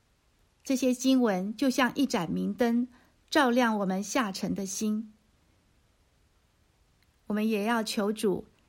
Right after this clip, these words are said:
也伸出大能的手，来洁净我们的社会、媒体、校园、家庭，救我们脱离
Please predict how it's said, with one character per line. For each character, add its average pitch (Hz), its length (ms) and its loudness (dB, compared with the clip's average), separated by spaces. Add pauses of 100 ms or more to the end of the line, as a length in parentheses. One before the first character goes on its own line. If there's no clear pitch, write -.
也 208 180 0
伸 285 300 2
出 277 220 -2
大 269 260 0
能 202 180 0
的 214 140 -2
手， - 400 -2 (380)
来 214 160 -2
洁 247 240 2
净 311 200 2
我 220 140 0
们 190 100 -2
的 208 140 -2
社 220 300 0
会、 220 380 -4
媒 196 240 -2
体、 214 340 -8
校 208 320 -2
园、 175 380 -2
家 226 280 -4
庭， 160 340 -8 (560)
救 294 240 4
我 202 140 0
们 190 180 -2
脱 262 240 2
离 196 320 -2